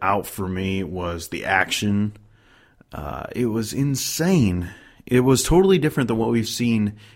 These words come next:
in other superhero movies. Sure, you see a little bit in pretty much every one, you know, fisticuffs kind of a thing.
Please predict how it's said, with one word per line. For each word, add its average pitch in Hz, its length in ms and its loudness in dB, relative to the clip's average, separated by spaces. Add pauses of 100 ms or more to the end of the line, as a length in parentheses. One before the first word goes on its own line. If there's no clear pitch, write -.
(100)
in 104 240 -2
other 107 240 0
superhero 98 640 -2
movies. 87 540 -6
Sure, 139 340 2
you 127 140 2
see 117 200 -2
a 104 60 2
little 110 280 2
bit 95 260 -2
in 90 300 -6 (300)
pretty 170 180 2
much 131 200 2
every 117 180 2
one, 104 300 2
you 95 100 -2
know, 90 140 -2
fisticuffs - 720 -4
kind 95 220 -2
of 90 40 -4
a 90 100 -2
thing. 95 380 -4